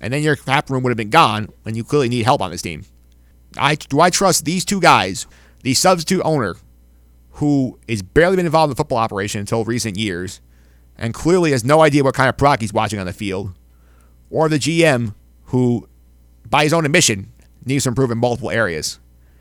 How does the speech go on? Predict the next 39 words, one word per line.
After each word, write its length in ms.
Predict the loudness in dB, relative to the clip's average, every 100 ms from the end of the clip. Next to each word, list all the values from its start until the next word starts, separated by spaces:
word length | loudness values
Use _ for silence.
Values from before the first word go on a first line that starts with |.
| _ -4
I 160 | -2 0
trust 280 | 2 2
those 200 | 4 4
two 140 | 2 0
guys 260 | 2 2
to 60 | 0
find 140 | 0
the 60 | 0
right 140 | 0
coach 200 | 2 0
for 60 | 0
me? 160 | -4 -6 -10 _ _ _ _ _ _ -2
I 100 | 2
don't. 260 | 4 4 0 _ _ -20 -20 _ _ _ _ _ _ _ 0
I 100 | 0
would 240 | 0 2
love 160 | 2 2
to 60 |
be 40 | 2
proven 280 | 2 2 2
wrong. 300 | -2 -4 -10 _ _ _ _ _ _ _ _
You 80 | -4
wanna 140 | -2
go 120 | 0 0
get 160 | 2
Mike 160 | 2 0
McCarthy? 540 | 2 2 2 0 -4 -2
I 140 | 2 2
would 140 | 2
say, 160 | 0 0
"You 100 | 2
know 100 | 2
what, 120 | 2
guys? 300 | 2 2 0
You 80 | -2
did 120 | -2
the 80 | 0
right 200 | -2 -2
thing. 280 | -4 -6